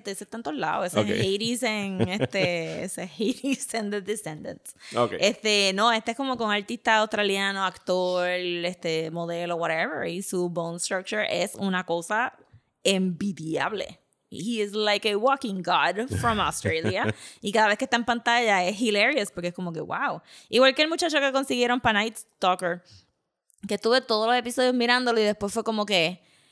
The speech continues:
Speaker 1: "Yo nunca había visto a este muchacho before, ¿quién es?". <laughs> Super general search en Google. Estaba comprometido con Lu-,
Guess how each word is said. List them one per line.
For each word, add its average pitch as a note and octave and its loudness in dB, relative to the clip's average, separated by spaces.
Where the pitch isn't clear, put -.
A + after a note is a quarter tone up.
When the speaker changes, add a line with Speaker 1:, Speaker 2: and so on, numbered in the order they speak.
Speaker 1:
"Yo B3+ 0
nunca G#4+ 0
había D#4 6
visto B3+ 2
a A#3+ 2
este A#3+ -2
muchacho A#3 -2
before, A3+ 0
¿quién B3 2
es?". G3 2
<laughs> - -12
Super C4 4
general A3 0
search A3 -2
en G#3 -2
Google. F#3+ -2
Estaba A3 4
comprometido A#3+ 4
con G#3 0
Lu-, G3+ 0